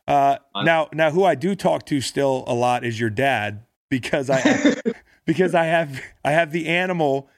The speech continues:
Speaker 1: in, in my phone as Joe Laurinaitis,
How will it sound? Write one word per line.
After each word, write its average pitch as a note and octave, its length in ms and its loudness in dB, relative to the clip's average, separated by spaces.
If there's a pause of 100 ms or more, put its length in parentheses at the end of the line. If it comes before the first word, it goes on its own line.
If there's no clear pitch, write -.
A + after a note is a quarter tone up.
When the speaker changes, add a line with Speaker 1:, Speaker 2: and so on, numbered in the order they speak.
(420)
Speaker 1:
in, D3+ 260 0
in D3 240 -2
my D3 200 2
phone C#3 420 -2
as B2+ 240 -2
Joe A#2 600 0
Laurinaitis, A#2+ 640 -2